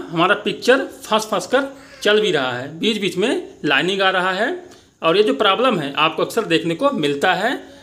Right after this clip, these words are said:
आपका dish सही रहता है, फिर भी आपको ऐसा जो समस्या है देखने को मिलता है। अब दोस्तों इस problem में क्या होता है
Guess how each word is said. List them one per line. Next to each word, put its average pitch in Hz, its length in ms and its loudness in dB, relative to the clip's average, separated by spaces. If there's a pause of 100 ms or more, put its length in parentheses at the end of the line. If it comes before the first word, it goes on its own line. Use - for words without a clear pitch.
(140)
आपका 196 280 2
dish 269 280 0
सही 208 280 0
रहता 147 320 2
है, 120 160 -6 (500)
फिर 208 100 0
भी 233 120 0
आपको 208 320 2
ऐसा 202 240 0 (160)
जो 160 120 0
समस्या 160 440 0
है 175 80 4
देखने 156 280 2
को 220 120 2
मिलता 143 360 2
है। 127 300 -6 (680)
अब 170 160 0
दोस्तों 240 260 4
इस 226 80 -2
problem 214 360 2
में 262 240 -2
क्या 208 140 2
होता 170 320 0
है 185 180 -4